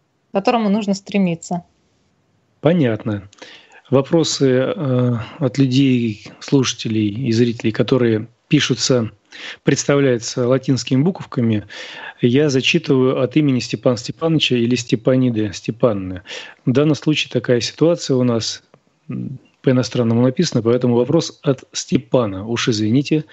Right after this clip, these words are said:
Speaker 2: много раз спрашивали в чате, как вас звать. Итак, что делать, если твоя пара не хочет ладоваться? Возможно ли так дойти до звездных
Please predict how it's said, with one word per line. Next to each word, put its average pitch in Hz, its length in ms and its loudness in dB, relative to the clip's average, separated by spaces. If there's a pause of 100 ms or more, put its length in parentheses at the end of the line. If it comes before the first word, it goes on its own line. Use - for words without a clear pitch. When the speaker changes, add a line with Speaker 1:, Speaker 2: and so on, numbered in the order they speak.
(280)
Speaker 2:
много 127 260 2
раз 110 160 -2
спрашивали 135 540 0
в - 100 -6
чате, 131 300 0
как - 260 -2
вас 120 200 0
звать. 101 400 -8 (880)
Итак, 147 340 2
что 185 200 2
делать, 190 320 0
если 160 180 -2
твоя 151 280 2
пара 175 440 0
не 139 120 0
хочет 156 500 -2
ладоваться? 127 760 0 (480)
Возможно 135 520 2
ли 139 180 2
так - 340 -2
дойти 120 440 0
до 123 220 0
звездных 123 540 0